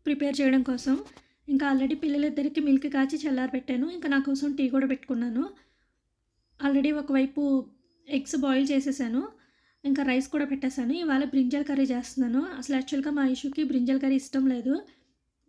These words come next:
ఒక టూ త్రీ డేస్ నుంచి పోస్ట్‌పోన్ చేసుకుంటూ వస్తున్నాను అనమాట ఈ కర్రీని. కానీ తనకి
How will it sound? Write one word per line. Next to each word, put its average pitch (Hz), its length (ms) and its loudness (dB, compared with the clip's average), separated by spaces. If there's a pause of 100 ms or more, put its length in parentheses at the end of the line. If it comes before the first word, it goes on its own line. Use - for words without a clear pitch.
(320)
ఒక 277 180 -4
టూ 294 160 -2
త్రీ 285 180 0
డేస్ 269 240 2
నుంచి 277 240 4
పోస్ట్‌పోన్ 269 500 0
చేసుకుంటూ 262 360 -2
వస్తున్నాను 269 340 -2
అనమాట 240 240 -4
ఈ 254 140 -4
కర్రీని. 247 360 -2 (680)
కానీ 302 220 0
తనకి 294 360 0